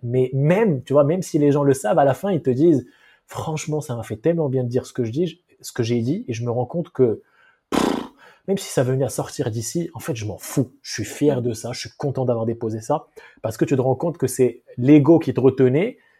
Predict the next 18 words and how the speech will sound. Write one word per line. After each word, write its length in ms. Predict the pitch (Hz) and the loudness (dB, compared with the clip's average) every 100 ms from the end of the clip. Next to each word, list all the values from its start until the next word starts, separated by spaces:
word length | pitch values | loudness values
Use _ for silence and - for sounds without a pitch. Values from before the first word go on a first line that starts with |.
| - | -8
avec 260 | - 117 123 | -2 0 0
le 180 | 120 123 | 2 2
jugement, 600 | 120 147 147 131 139 139 | 6 6 6 4 6 6
le 200 | 135 135 | 6 4
doute, 300 | 123 135 131 | 4 4 4
potentiellement 560 | 127 123 117 123 123 | 0 -2 -4 -4 -2
tes 140 | 120 120 | -4 -6
conditionnements, 800 | - 135 131 135 143 135 131 131 | -4 -2 0 2 0 2 2 2
des 100 | 113 | -2
choses 240 | 110 113 | -4 -6
que 80 | - | -6
tu, 280 | 120 120 113 | -6 -6 -6
tes 100 | 113 | -6
croyances 520 | - 110 127 131 - | -4 -2 -2 -2 -6
limitantes, 360 | 127 127 139 113 | -6 -2 -2 -2
des 80 | |
choses 160 | 107 127 | -4 -2
avec 260 | 117 113 | -2 -4